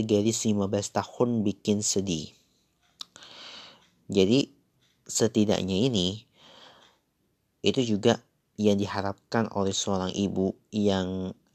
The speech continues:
anaknya menjadi korban. Dia bernama Linda Travan. Anak gadisnya yang cantik secara sadis, dia tuh mendapatkan bully. Bukan cuma itu, lebih parahnya lagi,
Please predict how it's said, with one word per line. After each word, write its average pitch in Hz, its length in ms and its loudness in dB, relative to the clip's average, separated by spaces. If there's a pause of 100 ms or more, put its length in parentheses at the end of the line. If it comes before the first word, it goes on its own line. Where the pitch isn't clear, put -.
(120)
anaknya 95 880 -2
menjadi 98 720 -4
korban. 101 880 -4 (320)
Dia 101 240 2
bernama 101 560 0 (560)
Linda 107 400 4
Travan. 101 720 0 (1040)
Anak 107 320 2
gadisnya 104 560 2
yang 104 160 0
cantik 101 480 0
secara 101 560 0
sadis, - 640 0 (640)
dia 113 480 4
tuh 165 160 0
mendapatkan 110 560 0
bully. 98 480 0 (720)
Bukan 104 400 0
cuma 95 240 -2
itu, 120 400 2
lebih 104 240 0
parahnya 92 400 -4
lagi, 98 400 -2